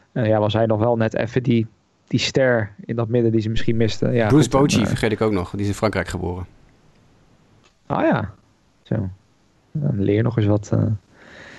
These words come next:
Speaker 1: in Just a Bit Outside podcast. Maar nee, ja, met ze inderdaad denk ik wel het missende puzzelstukje. En, eh,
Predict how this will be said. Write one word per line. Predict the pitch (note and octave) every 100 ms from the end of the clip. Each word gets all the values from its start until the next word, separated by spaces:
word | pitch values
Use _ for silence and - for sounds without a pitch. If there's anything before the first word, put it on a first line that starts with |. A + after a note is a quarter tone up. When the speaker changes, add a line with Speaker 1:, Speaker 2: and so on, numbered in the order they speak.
| - -
Speaker 1:
in | C3
Just | D3 -
a |
Bit | C3
Outside | B2+ - A#2+
podcast. | B2 A#2 A2 A2 A2+
Maar | A2
nee, | G#2+
ja, | G#2+ G#2
met | G#2+ A#2
ze | D3
inderdaad | C3+ B2+ B2
denk | A#2
ik | A2+
wel | A#2 A#2
het | B2
missende | A#2+ A2+ B2
puzzelstukje. | A2+ A#2+ B2 - A#2 A2+
En, | A2 G#2+
eh, | A2